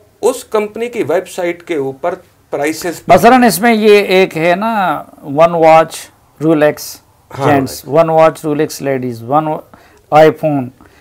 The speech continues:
Speaker 1: जी।
Speaker 2: टू जेंट्स सूट्स,
Speaker 1: आ,
Speaker 2: वन
Speaker 1: iPhone कौन
Speaker 2: परफ्यूम।
Speaker 1: सा है? आई ट्वेल्व है, आई इलेवन है, आई टेन है, मतलब
Speaker 2: अच्छा।
Speaker 1: उसके हिसाब से प्राइस होती है।
Speaker 2: और, अ, इसकी जो टोटल, अ, इन्होंने प्राइस निकाली है तो वो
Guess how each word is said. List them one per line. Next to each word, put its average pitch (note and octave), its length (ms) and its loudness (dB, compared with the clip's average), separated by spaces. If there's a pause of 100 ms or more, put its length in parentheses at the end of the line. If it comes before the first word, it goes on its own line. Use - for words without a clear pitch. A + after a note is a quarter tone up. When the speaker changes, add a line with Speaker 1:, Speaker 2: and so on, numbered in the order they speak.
Speaker 1:
जी। G#2+ 100 -10
Speaker 2:
टू F3+ 300 2
जेंट्स D#3+ 340 0
सूट्स, C#3 480 -6 (120)
Speaker 1:
आ, - 60 -8
Speaker 2:
वन C#3 120 4
Speaker 1:
iPhone F3 140 2
कौन F#3 100 -2
Speaker 2:
परफ्यूम। E3+ 320 2
Speaker 1:
सा G#3+ 80 2
है? F#3+ 180 0
आई G#3 280 0 (420)
ट्वेल्व F3+ 280 4
है, A3+ 200 2
आई F3 220 2
इलेवन E3+ 440 -2
है, F#3 220 2
आई D#3+ 200 2
टेन D#3 280 -2
है, F#3 280 -2
मतलब F3+ 320 -2
Speaker 2:
अच्छा। C3 200 -2
Speaker 1:
उसके F3 340 -4
हिसाब A#3+ 240 0
से D4+ 80 0
प्राइस D#3 320 0
होती A2+ 240 -8
है। G2 220 -12
Speaker 2:
और, D#3+ 260 4
अ, E3+ 540 8
इसकी F3 380 -4
जो E3 380 2
टोटल, E3 540 0
अ, D#3 220 4
इन्होंने D3+ 420 -4
प्राइस D3 540 -2
निकाली C#3+ 480 -2
है C#3 300 -2
तो C#3 180 -8
वो C#3 520 -4